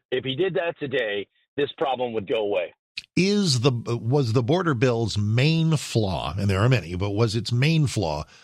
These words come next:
Speaker 2: the lack of sufficient wall construction?
Speaker 1: I don't think so. Uh, I think a lot of people, uh, you know, uh, you know, interestingly enough,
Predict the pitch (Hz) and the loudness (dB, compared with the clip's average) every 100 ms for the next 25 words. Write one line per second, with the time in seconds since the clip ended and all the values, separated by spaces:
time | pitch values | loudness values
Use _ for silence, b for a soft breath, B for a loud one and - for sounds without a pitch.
0 | B 92 82 101 98 123 113 90 - - | B -4 -2 0 2 2 2 -2 -6 -14
1 | _ 98 95 87 - - - 127 110 117 | _ -4 -2 -2 -2 -2 -4 -2 -2 -2
2 | 117 - 90 87 82 80 - 76 - - | -6 -4 -2 0 -2 -4 -6 -4 -4 -6
3 | - - - _ _ _ _ _ _ _ | -10 -10 -12 _ _ _ _ _ _ _
4 | _ _ B B B B 240 339 - 208 | _ _ B B B B -4 -4 -2 -4
5 | - 190 190 226 185 190 - 196 277 285 | -2 -2 -2 -2 -2 -2 -2 -4 -4 -2
6 | 214 190 208 151 202 - 185 147 - 147 | 0 0 -4 -4 -4 -2 -2 -2 -2 -2
7 | 156 170 151 - - - - 165 170 143 | -2 -4 -6 -6 -6 -6 -4 -2 0 0
8 | 190 190 165 180 151 123 120 139 120 | -2 -4 -6 -4 -2 -2 -2 -2 -2